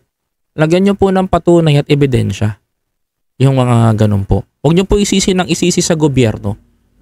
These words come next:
No, na ang lahat na nangyayari nito ay panggigipit sa inyo ng gobyerno. That's too impossible. Alam nyo po, Pastor, ang nakikita ko po dito ngayon sa aking, ah, harapan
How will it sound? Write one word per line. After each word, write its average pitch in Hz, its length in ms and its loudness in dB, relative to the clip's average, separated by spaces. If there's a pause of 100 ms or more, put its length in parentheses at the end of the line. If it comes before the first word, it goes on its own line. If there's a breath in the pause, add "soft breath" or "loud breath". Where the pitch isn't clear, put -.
(300)
No, 151 160 2
na 143 160 0
ang 151 80 0
lahat 147 320 0
na 156 80 0
nangyayari 143 480 0
nito 135 160 -2
ay 135 160 2
panggigipit 127 560 -2
sa 135 80 0
inyo 123 240 0
ng 117 160 0
gobyerno. 101 560 0
That's 117 240 -4
too 127 160 0
impossible. 104 720 0 (320)
Alam 135 160 2
nyo 156 80 2
po, 165 160 0
Pastor, 147 400 -2
ang 131 80 0
nakikita 123 400 -2
ko 123 160 -2
po 123 160 2
dito 120 240 0
ngayon 135 320 -2 (320)
sa 110 240 0
aking, 120 240 -2
ah, 110 160 0
harapan 143 480 -2